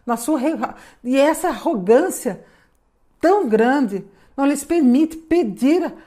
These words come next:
ajuda, irmãos, ao médico dos médicos. Se eles fossem mais humildes, né, e pedissem ajuda,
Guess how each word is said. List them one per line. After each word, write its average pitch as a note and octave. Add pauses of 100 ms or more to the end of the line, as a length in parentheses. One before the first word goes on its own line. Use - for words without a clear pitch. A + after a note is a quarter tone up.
(140)
ajuda, A3+ (100)
irmãos, A3+
ao F4
médico C#4
dos A#3+
médicos. G#3 (1000)
Se -
eles C#4 (300)
fossem C4
mais A#3+
humildes, G#3 (520)
né, G#3+
e A3+
pedissem B3+
ajuda, A3